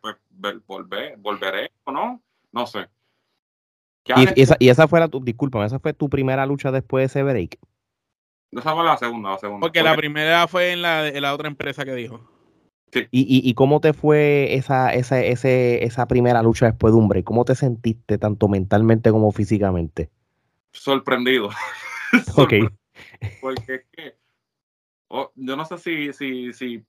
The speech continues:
Speaker 1: luchadores te han, eh, les han hablado de tomarse un break y después volver, pero
Speaker 3: Sí.
Speaker 1: eso fue, eso es fuerte porque uno, uno pierde condición, uno pierde el
Speaker 3: El
Speaker 1: cardio,
Speaker 3: ring,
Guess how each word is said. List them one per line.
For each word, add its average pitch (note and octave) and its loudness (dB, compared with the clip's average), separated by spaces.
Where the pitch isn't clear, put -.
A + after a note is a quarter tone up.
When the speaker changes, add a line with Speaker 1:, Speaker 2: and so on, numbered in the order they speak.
Speaker 1:
luchadores A#2 0
te C3+ 0
han, C3 0
eh, B2+ -4
les A#2+ -10
han B2 -6
hablado C3 -4
de A#2 -6
tomarse A#2 -10
un C3 -10
break C3 -2
y B2 -8
después A2+ -10
volver, B2 -8
pero G2+ -8
Speaker 3:
Sí. C3 -8
Speaker 1:
eso A#2 -16
fue, - -20
eso A#2+ -6
es D3+ -8
fuerte D#3 -6
porque B2+ -8
uno, C3+ -6
uno B2+ -8
pierde C#3 -6
condición, C#3 -8
uno B2+ -6
pierde C3+ -4
el A#2 -12
Speaker 3:
El A2 -18
Speaker 1:
cardio, C3+ 0
Speaker 3:
ring, D3 -2